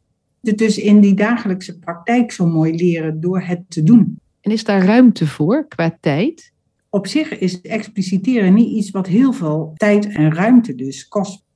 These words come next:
Speaker 1: Veel dingen kun je ook tijdens het werk of tijdens het lopen ergens naartoe, kun je dat ook, ook doen, hè. Dat hoeven ook geen hele ellenlange betogen te zijn. Dat kun je heel kort houden, maar begin daarover te praten en vraag dus ook naar de ander van,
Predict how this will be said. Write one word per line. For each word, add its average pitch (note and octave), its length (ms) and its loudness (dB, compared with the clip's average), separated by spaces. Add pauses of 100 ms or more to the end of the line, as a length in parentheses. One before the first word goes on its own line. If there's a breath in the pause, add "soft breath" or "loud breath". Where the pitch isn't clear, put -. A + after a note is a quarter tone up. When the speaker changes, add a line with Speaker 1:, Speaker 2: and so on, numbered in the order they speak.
(140)
Speaker 1:
Veel A3+ 280 -2
dingen G3 320 2
kun F#3 180 0
je F3 120 0
ook - 180 -12
tijdens F3+ 600 -2
het D#3 180 -8
werk E3+ 340 -8
of D#3 160 -18
tijdens D#3+ 600 -2
het E3 220 -2
lopen G3 400 4
ergens F3 440 -6
naartoe, E3+ 400 0
kun G#3 220 0
je G3 60 2
dat E3 220 -2
ook, F3 140 -6 (200)
ook D#3+ 260 -4
doen, G#3 180 6
hè. D3 140 2
Dat F#3+ 160 -4
hoeven G3 280 0
ook F#3+ 200 -8
geen F#3+ 280 0
hele F#3+ 500 2
ellenlange F#3+ 520 2
betogen D#3 580 -4
te C3+ 100 -12
zijn. C#3 320 -4
Dat A3 200 -6
kun G3+ 220 2
je F3 60 2
heel G#3 420 0 (140)
kort A#3 260 -4
houden, E3 460 2
maar F3+ 360 0 (300)
begin F#3+ 520 4
daarover F#3+ 380 2
te F3+ 100 -2
praten F#3 480 -2
en F#3 240 2
vraag A#3 340 -8
dus - 280 -6
ook G#3+ 280 -2
naar F3+ 240 2
de F3 160 -6
ander A3 420 2
van, D#3+ 340 -4